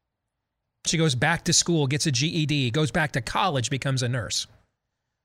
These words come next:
She's a mom now. She's gotta make something out of herself at the fresh old age of fifteen.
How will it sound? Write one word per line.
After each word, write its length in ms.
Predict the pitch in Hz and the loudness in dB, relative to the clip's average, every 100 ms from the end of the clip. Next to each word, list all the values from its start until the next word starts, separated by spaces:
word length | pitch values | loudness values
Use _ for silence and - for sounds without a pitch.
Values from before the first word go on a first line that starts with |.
| _ _ _ _ - | _ _ _ _ -4
She's 180 | 160 151 | 0 4
a 60 | |
mom 260 | 151 214 196 | 4 4 2
now. 140 | 120 | 0
She's 160 | 113 135 | 0 0
gotta 180 | 156 135 | 2 2
make 200 | 143 - | 2 2
something 320 | 190 151 127 | 0 0 0
out 120 | 107 | -2
of 80 | 92 | -4
herself 480 | 98 98 - - - _ _ _ _ _ _ _ _ _ _ _ _ _ _ _ - | -6 -6 -8 -12 -14 _ _ _ _ _ _ _ _ _ _ _ _ _ _ _ -10
at 100 | 131 | -8
the 120 | 117 110 - _ _ _ - | -8 -10 -14 _ _ _ -12
fresh 280 | - 147 - | -2 0 0
old 160 | 147 135 | 0 0
age 200 | 143 127 | 0 -2
of 80 | 107 | -4
fifteen. 540 | - - - 120 | -6 -4 -2 -2